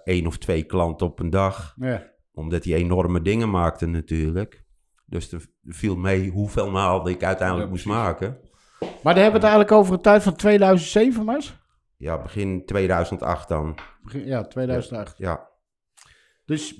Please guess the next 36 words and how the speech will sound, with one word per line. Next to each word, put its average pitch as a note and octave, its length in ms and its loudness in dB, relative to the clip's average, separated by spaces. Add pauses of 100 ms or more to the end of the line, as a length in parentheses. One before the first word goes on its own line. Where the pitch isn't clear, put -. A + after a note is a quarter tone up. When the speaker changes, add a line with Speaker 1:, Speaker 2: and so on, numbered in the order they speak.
(140)
Speaker 2:
maak G3 240 4
je G3+ 120 4
ook G3 120 2
nog G#3+ 120 -6
zelf G#3 260 0
naalden G#3 340 -4
voor G#3 120 0
jezelf, A#3 400 -2
of G3+ 80 -10
niet? C#3+ 120 0
Speaker 1:
Nee, E2+ 340 0
nee, D2+ 140 -6
Speaker 2:
Nee? - 260 -6 (120)
Speaker 1:
nee. D#2+ 520 -8 (400)
Nee, D#2+ 140 -2
daar E2+ 120 0
heb D#2 80 -4
ik - 60 -10
zo'n F#2 180 0
spuughekel F#2 640 -2
aan F#2 140 0
gekregen. G2+ 340 0
Speaker 2:
Trauma's. D#3 680 6 (200)
Speaker 1:
<laughs> - 240 -2
Al F#2 120 0
moet G2 200 -2
ik G#2+ 100 -4
ze A2+ 100 0
in G2+ 60 0
China G#2 400 0
gaan G2+ 200 0
ha-, G#2+ 120 0
zelf A#2 340 0
gaan G#2+ 100 4
halen, G#2+ 600 2
dan... F#2+ 480 -2